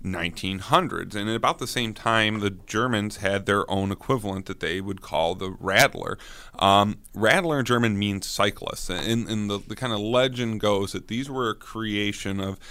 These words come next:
a small, uh, pub outside of Munich, uh, Germany,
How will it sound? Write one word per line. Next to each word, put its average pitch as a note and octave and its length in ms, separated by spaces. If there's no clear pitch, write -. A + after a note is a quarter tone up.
a F#2+ 120
small, G#2+ 840
uh, F#2 280
pub G2 380
outside G2+ 540
of F2+ 200
Munich, F#2 580
uh, F#2 160
Germany, A#2+ 480